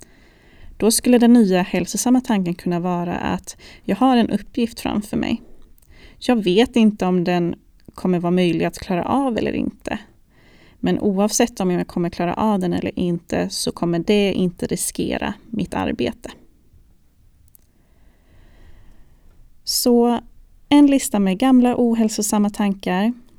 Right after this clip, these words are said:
där du skriver ner en tanke när den dyker upp. Och sen ifrågasätter du om den här tanken faktiskt stämmer överens eller inte med verkligheten.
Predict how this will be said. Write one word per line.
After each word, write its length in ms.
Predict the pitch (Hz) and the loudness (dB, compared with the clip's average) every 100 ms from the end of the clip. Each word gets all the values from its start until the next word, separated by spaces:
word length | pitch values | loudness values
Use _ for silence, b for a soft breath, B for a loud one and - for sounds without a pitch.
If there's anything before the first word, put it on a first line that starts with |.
| - - | -20 -8
där 120 | 208 | -2
du 200 | 202 196 | 2 2
skriver 380 | 190 - 196 185 | 2 0 0 2
ner 360 | 202 220 233 226 | 4 4 4 4
en 220 | 220 214 | 2 0
tanke 500 | 208 214 190 - 190 | 0 0 0 -2 -2
när 120 | 185 | -2
den 220 | 180 180 | -2 -2
dyker 320 | 180 185 - 214 | -2 -4 -4 -4
upp. 300 | 247 - - - - - _ _ _ _ _ _ - B B B B B - | -4 -6 0 2 0 -10 _ _ _ _ _ _ -20 B B B B B -2
Och 140 | 254 | 0
sen 360 | - 214 185 - - | 2 2 2 -2 -10
ifrågasätter 1000 | 170 - 233 226 180 175 - 190 - 208 | -10 -2 0 0 0 -2 -4 -6 -4 -4
du 320 | 185 175 180 190 _ - | -2 -2 -2 -6 _ -6
om 180 | 185 185 | -2 0
den 100 | 185 | 0
här 160 | 185 | -2
tanken 440 | - 185 175 175 175 | -4 -4 -2 -4 -6
faktiskt 400 | 190 190 - - | -6 -8 -8 -6
stämmer 300 | 185 180 185 | -4 -4 -4
överens 640 | 185 202 285 285 - - | -2 2 4 4 2 -6
eller 200 | - 185 | -4 -4
inte 280 | 180 180 - | -2 -4 -4
med 140 | - - | -4 -4
verkligheten. 720 | 214 - - - - - | -6 -8 -10 -10 -10 -10